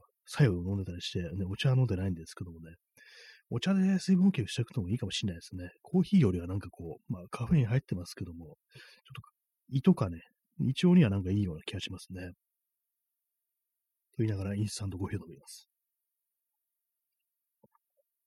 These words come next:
はい、えー、検索窓と間違えたさん、ありがとうございました。ね、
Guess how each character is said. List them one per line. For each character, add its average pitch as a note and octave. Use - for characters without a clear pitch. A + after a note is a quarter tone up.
は -
い、 -
え G#2+
ー、 -
検 G#2+
索 A2+
窓 G2+
と G2+
間 G2+
違 A2+
え G#2
た G2
さ -
ん、 F#2
あ G#2
り A2+
が A2
と G2+
う F2+
ご F2
ざ F2
い E2+
ま E2
し -
た。 -
ね、 -